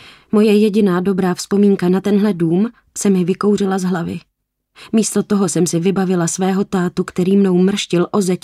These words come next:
tak silně, až v omítce zbyla rýha od mojí hlavy. Tehdy mi bylo sedm a nechtěla jsem mu dát peníze, které jsem potřebovala na první svaté přijímání. Byla to chyba,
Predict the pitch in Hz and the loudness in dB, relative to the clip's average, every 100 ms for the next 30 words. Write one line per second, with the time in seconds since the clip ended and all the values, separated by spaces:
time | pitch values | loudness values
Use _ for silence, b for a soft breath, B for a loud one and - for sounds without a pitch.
0 | - 202 - 180 170 185 196 B - 175 | -8 -8 -4 -2 2 2 0 B -8 -8
1 | - - 214 190 - - 156 156 170 175 | -6 0 2 2 -2 -6 -4 -2 -2 0
2 | 170 185 180 190 - 165 170 170 165 160 | 0 0 0 -2 -2 0 2 0 0 -4
3 | 156 - _ _ _ _ _ _ _ _ | -8 -14 _ _ _ _ _ _ _ _
4 | _ - 208 180 175 170 160 170 156 180 | _ -2 0 2 0 0 0 -2 -2 -2
5 | 156 156 156 B B 180 185 - 180 165 | -2 -2 -6 B B 0 0 0 -2 0
6 | 180 175 180 175 170 185 175 175 185 - | 2 2 2 0 -4 0 2 2 0 -2
7 | 170 175 170 165 175 190 180 180 175 170 | -2 -2 -2 -4 -4 -2 -2 0 0 0
8 | 170 185 185 185 - 165 175 165 - 180 | 0 0 2 0 -2 -4 -4 -4 0 0
9 | 151 151 156 160 B B B B B 185 | 0 -2 -6 -8 B B B B B -2
10 | 165 156 147 - 175 190 | -2 -6 -6 -2 -2 -2